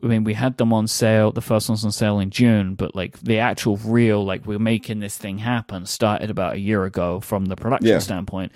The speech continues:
Speaker 1: We'd been working on it a long time, for a long time before then, from a design and, and,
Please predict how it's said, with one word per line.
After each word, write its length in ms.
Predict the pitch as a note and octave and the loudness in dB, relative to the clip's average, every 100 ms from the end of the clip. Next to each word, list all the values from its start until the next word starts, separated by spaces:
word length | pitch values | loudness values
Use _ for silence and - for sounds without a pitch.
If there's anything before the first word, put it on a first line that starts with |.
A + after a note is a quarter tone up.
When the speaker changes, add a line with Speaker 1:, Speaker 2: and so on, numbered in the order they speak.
| - - - | -18 -4 2
Speaker 1:
We'd 160 | C3 | 4
been 160 | C3+ B2+ | 4 6
working 420 | C3+ D3+ - B2+ | 6 6 4 4
on 140 | A2 | 4
it 100 | A2 - | 4 2
a 40 | |
long 400 | A2+ A2 A2 G#2+ | 4 4 2 0
time, 320 | - A2 G#2 | 0 0 0
for 140 | - A2 | 2 2
a 60 | G2 | 4
long 280 | A#2+ D3 | 2 0
time 260 | C3 A#2 G2 | -2 -4 -4
before 360 | G2+ - F3 C3+ | -4 4 4 4
then, 280 | B1+ B1 | 0 -6
from 220 | - G2+ G2 | -4 -2 -2
a 40 | |
design 520 | G2 G#2 G2 G2 F#2+ | -4 -6 -6 -6 -6
and, 200 | F#2 G2 | -8 -10
and, 300 | G#2 G2 G#2+ | -12 -12 -14